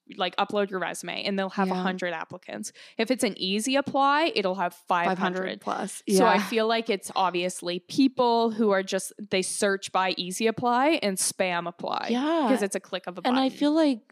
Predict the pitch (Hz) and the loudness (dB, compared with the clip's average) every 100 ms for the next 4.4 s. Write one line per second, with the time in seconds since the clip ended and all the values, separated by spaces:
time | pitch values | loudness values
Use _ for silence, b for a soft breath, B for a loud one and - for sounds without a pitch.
0 | - 196 - 262 269 226 214 208 196 226 | -4 -4 -2 0 2 2 0 0 -2 0
1 | 226 - 185 190 190 185 196 226 226 220 | 0 0 -2 0 0 0 0 2 0 0
2 | 196 175 180 185 - 185 220 - 160 - | 0 0 -2 -2 -2 0 0 -2 -8 -2
3 | 269 349 349 - - - - - 285 247 | 2 4 4 2 2 0 0 -2 2 6
4 | 294 285 277 | 8 8 6